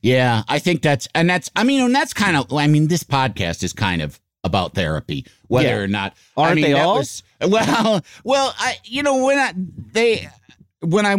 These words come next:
Speaker 1: they, they were like, you know, a lot of people told me I should do a podcast, and I didn't know what I wanted to do, and I certainly wanted to do something that didn't take a lot of preparation because, you know,
Speaker 2: <laughs>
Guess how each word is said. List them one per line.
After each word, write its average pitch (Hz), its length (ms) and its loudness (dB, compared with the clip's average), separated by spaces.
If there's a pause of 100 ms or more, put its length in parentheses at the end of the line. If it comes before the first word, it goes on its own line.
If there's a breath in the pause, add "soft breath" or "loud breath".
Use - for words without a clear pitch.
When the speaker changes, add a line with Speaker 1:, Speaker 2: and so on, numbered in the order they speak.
Speaker 1:
they, 147 720 -2
they 165 160 0
were 156 140 2
like, 139 180 0
you 143 160 -2
know, 214 80 2
a - 40 0
lot 143 180 0
of - 80 -8
people 113 420 0 (120)
told 143 200 0
me 117 80 2
I 107 80 0
should 107 160 -4
do 110 80 0
a 110 60 0
podcast, 160 500 0
and 131 80 2
I 135 60 2
didn't 135 160 2
know 117 100 2
what 107 180 2
I 98 60 0
wanted 90 320 -2
to 110 80 -6
do, 196 480 0
and 101 120 0 (280 soft breath)
I - 40 -6
certainly 143 420 0
wanted 110 280 2
to 92 60 -2
do 98 60 -2
something 90 340 0
that 85 80 0
didn't 101 240 2
take 95 220 -2
a - 20 0
lot 82 180 0
of 73 80 -10
preparation 85 720 -2
because, - 540 -4
you 113 140 2
know, - 180 -4
Speaker 2:
<laughs> - 60 -16